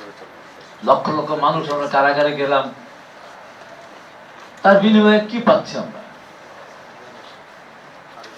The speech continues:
এখন মনে হচ্ছে যে বিএনপি এই দেশের সবচেয়ে ক্ষতিকারক একটা দল।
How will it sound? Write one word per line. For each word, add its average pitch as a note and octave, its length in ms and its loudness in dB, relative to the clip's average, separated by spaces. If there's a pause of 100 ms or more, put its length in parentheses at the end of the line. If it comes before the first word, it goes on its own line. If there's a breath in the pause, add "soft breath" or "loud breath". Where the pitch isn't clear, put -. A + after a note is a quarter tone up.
(160)
এখন G3 400 4 (2000)
মনে F#3 200 4
হচ্ছে G#3 220 4
যে F#3+ 120 0
বিএনপি F3+ 640 -4 (1160)
এই E3+ 120 -6 (120)
দেশের F#3+ 460 -4 (1700)
সবচেয়ে G#3 380 2
ক্ষতিকারক E3+ 480 -2
একটা C#3+ 280 -6
দল। G#2+ 280 -4